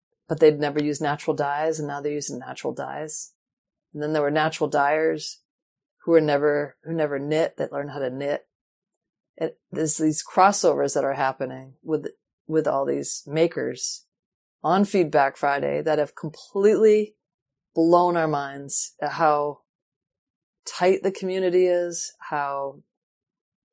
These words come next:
at the minimum two hundred and fifty people, mostly women, show up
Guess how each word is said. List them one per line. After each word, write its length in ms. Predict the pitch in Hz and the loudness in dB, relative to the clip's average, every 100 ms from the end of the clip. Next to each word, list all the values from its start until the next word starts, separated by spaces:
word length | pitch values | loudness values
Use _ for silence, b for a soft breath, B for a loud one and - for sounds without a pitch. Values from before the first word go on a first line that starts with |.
| _ | _
at 240 | 165 170 - _ - | 4 4 0 _ -6
the 100 | 156 | -2
minimum 460 | 156 160 170 170 | 0 0 0 -2
two 220 | 160 185 | 2 2
hundred 220 | 180 170 160 | 2 0 -4
and 100 | 147 | -2
fifty 440 | 160 156 165 165 | 0 0 0 -2
people, 360 | - 170 160 156 | -2 -4 0 0
mostly 340 | 151 147 175 | 0 -2 -4
women, 360 | 151 143 151 151 | -4 -6 -6 -4
show 200 | 160 | -2
up 120 | 139 | -2